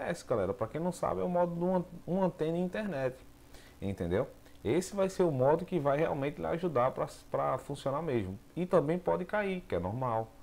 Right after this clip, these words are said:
entendeu? Mas o mais seguro mesmo é o I K S, entendeu? O que é isso, né?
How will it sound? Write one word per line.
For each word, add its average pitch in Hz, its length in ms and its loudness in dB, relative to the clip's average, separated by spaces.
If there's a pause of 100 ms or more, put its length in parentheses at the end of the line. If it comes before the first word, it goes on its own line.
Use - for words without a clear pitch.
(320)
entendeu? 80 480 -4 (340)
Mas 101 200 2
o 107 80 0
mais 127 240 0
seguro 180 360 0
mesmo 104 560 2 (560)
é 82 240 -4
o 92 120 -2
I 107 40 -4
K - 160 -4 (140)
S, - 300 -6 (680)
entendeu? 82 460 -4 (1200)
O 139 60 -4
que 175 220 4
é 156 100 6
isso, 113 260 -2
né? 92 160 -4